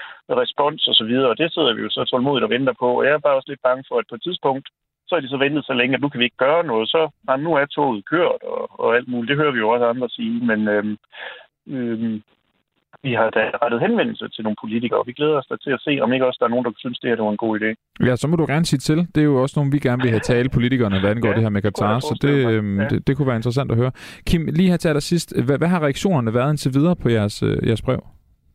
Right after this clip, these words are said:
Speaker 1: Jamen, øh, jeg synes, jeg får god respons, især fra alle, der jeg møder. Øh, der er mange, der er lidt nysgerrige. Der er også nogen, der siger, "Ej, hvad skulle det dog hjælpe?" Og, øh, så må jeg jo bare sige, "Jamen, nu forklarer jeg, hvad jeg synes." Øh, jeg synes, det hjælper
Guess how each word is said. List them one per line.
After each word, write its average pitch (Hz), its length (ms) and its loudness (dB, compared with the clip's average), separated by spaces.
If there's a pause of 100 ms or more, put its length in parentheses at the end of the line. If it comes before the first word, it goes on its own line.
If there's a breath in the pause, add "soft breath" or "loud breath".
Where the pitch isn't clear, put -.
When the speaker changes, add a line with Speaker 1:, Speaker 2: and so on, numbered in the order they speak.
(640 loud breath)
Speaker 1:
Jamen, 202 280 2 (100)
øh, 151 380 4
jeg 220 140 2
synes, 160 220 0
jeg 117 140 0
får 101 360 2 (400)
god 196 200 -4
respons, 143 440 -2
især 156 420 0
fra 120 160 2
alle, 147 360 2
der 104 440 2
jeg 113 160 0
møder. 151 480 2 (160)
Øh, 120 180 0
der 127 60 2
er 127 40 2
mange, 196 160 -2
der 170 60 2
er 135 40 -2
lidt 147 220 -2
nysgerrige. 127 640 0
Der 120 60 2
er 160 40 4
også 180 120 -4
nogen, 156 100 0
der 139 60 -2
siger, 120 160 -4 (120)
"Ej, 127 100 0 (100)
hvad 151 120 -2
skulle 127 200 -2
det 110 60 0
dog 107 140 0
hjælpe?" 143 580 0
Og, 127 360 4
øh, 117 380 2 (200)
så 175 120 -4
må 160 80 4
jeg 135 60 4
jo 123 40 2
bare 135 180 2
sige, 135 200 -2
"Jamen, 113 220 2
nu 170 200 -2
forklarer 139 320 0
jeg, 113 80 2
hvad 113 120 0
jeg 135 160 2
synes." 160 540 -2
Øh, 120 580 2 (460 loud breath)
jeg 160 80 -4
synes, 165 160 -2
det 135 100 0
hjælper 139 220 0